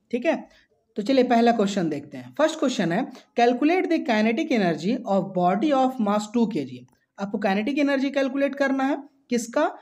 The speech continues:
एक बॉडी है जिसका मास है दो के जी, moving with a velocity of zero point one meter per second, यानी कि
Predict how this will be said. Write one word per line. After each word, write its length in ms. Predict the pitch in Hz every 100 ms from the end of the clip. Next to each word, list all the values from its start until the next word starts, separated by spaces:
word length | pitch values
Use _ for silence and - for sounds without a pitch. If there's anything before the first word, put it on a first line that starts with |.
| _ _
एक 160 | 214 180
बॉडी 360 | 196 202 277
है 100 | 285 262
जिसका 320 | 247 254 233
मास 360 | 185 190 233
है 60 | 247
दो 200 | 170 190
के 180 | 196 226
जी, 160 | 202 302 - _ _ 196
moving 360 | 254 320 359
with 220 | 285 277
a 80 | 262
velocity 580 | 202 185 190 233 247 294
of 200 | 247 233
zero 300 | 170 208 254 285 226
point 280 | 220 220 185
one 180 | 220 254
meter 340 | 208 196 247 254
per 180 | 185 165
second, 360 | - - - - _ _ _ _
यानी 240 | 160 190 262
कि 200 | 240